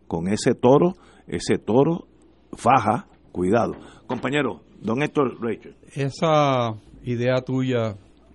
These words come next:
Speaker 2: de el toro y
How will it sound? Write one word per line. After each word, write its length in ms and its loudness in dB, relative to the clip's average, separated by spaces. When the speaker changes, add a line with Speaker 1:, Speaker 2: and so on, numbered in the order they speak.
Speaker 2:
de 600 -8
el 220 -8
toro 400 0
y 920 -6